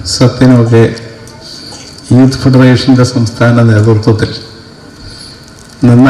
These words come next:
കാലത്ത് ഞങ്ങൾക്ക് പരിചയമുള്ളവരും സഹകരിച്ചവരും അതിൻ്റെ ത്യാഗമെന്ന് പറയാവുന്ന,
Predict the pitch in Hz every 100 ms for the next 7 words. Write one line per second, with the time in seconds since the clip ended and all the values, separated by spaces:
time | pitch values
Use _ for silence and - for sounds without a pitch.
0 | 123 113 113 104 165 - - - - -
1 | - - - 131 135 139 135 147 139 -
2 | - - - - - - - - - -
3 | - - - 123 117 127 123 117 117 113
4 | 117 107 - 113 113 117 113 - 113 104
5 | 95 - - - 127 127 151 156 180 -
6 | - - - - - - - - 127 127
7 | 143 165 156 151 151 139 135 131 131 127